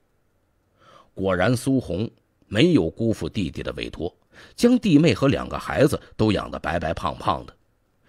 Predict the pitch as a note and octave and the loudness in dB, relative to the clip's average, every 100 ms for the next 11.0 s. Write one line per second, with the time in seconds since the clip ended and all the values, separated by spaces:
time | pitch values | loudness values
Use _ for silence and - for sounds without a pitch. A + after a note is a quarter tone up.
0 | _ _ C3+ A#2 G#2 G2 D#2+ F#2 E2 - | _ _ -2 2 2 0 -2 -6 -6 -2
1 | C#3+ B2 F#2+ F#2 - G#2+ D#2 - C#3 - | -2 -2 -6 -6 -6 -8 -8 -2 -2 -2
2 | - F2 D2 - - G#3 G3 F#2 A1 B1 | -8 -4 -4 -4 -2 0 2 0 -2 -6
3 | C#2 - _ - E2+ - - - F2 F2 | -8 -8 _ -4 -4 -4 -10 -10 -8 -4
4 | A#2 A2 - A#1 A2 _ _ _ _ _ | -4 -4 -6 -10 -12 _ _ _ _ _
5 | _ _ _ _ _ _ F2+ D#2+ - D#2 | _ _ _ _ _ _ -6 -6 -8 -6
6 | E2+ C2+ D#2 G2 G2 G2+ - - _ _ | -6 -6 -4 -4 -4 -4 -6 -12 _ _
7 | _ - - - F#3 E3+ D3 A2+ F2 B2+ | _ -20 -12 -2 2 4 4 2 2 2
8 | - D#3+ D#3 D3+ D#3 D#3+ D#3 D3 - - | 4 2 2 0 0 2 2 0 -6 -8
9 | - D3 D#3 D3 E2+ G2 A2 G2+ D3 C#3 | -2 0 2 2 0 -2 -2 0 0 2
10 | D3 G#2 A#2 D#2+ C2 B1 D#3 D#3+ C#3+ - | 2 2 0 0 -2 -2 -2 0 -2 -4